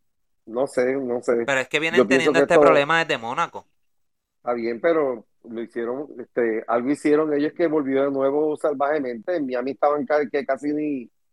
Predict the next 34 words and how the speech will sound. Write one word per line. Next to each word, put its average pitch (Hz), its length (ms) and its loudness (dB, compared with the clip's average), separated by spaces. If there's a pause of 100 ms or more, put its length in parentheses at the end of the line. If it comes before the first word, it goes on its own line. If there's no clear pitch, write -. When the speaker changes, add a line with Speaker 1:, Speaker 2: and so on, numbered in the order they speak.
(240)
Speaker 1:
ni 131 160 -4
se 143 100 4
notaba, 135 420 2
tú 165 120 -8
me 139 100 -6
lo 139 100 -4
dijiste 131 300 -8
que 175 60 -2
estuviste 139 420 -6
ahí. 123 300 -6 (240)
Speaker 2:
Sí, 117 500 -4
no, 135 380 -4
y 135 200 -2
después 120 300 -2
viene 113 180 -4
España 165 600 -2
y 120 320 -4
fue, 160 420 2
wow, 139 400 8
Mercedes, 127 640 0
eh, 117 240 -6
está 143 320 -2
de 160 120 -2
vuelta. 127 520 -6 (1080)
Speaker 1:
Sí, 110 160 -10
pero 170 220 8
pues, 123 180 0 (220)
hicieron 139 320 -2
un 151 120 -6
cambio 214 540 -2
hasta 170 220 -8 (220)
el 147 100 -18
monoplazo 160 680 -8
y, 127 440 -8